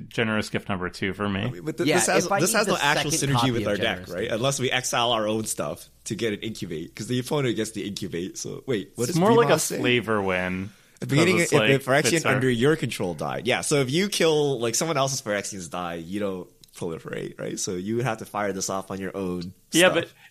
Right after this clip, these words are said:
Speaker 1: imagine, imagine, if you will, somebody's targeting your Darksteel, Darksteel Splicer with a removal spell, and you're like,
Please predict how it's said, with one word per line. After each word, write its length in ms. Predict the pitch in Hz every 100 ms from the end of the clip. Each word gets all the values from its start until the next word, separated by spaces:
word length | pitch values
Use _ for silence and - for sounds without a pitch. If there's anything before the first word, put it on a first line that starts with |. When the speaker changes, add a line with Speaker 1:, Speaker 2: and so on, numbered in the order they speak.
| -
Speaker 1:
imagine, 880 | 185 151 160 185 208 151 123 98 -
imagine, 520 | 139 131 131 175 175
if 200 | 147 139
you 120 | 147 127
will, 280 | 117 101 104
somebody's 520 | - 135 139 131 -
targeting 520 | - 120 120 127 120
your 140 | 104 107
Darksteel, 760 | 107 104 - - 117 117 -
Darksteel 400 | 113 117 - 131 113
Splicer 580 | - - 104 104 117
with 160 | 107 -
a 40 | 107
removal 360 | 98 101 110
spell, 240 | 131 - 131
and 100 | 113
you're 100 | 107
like, 280 | 107 113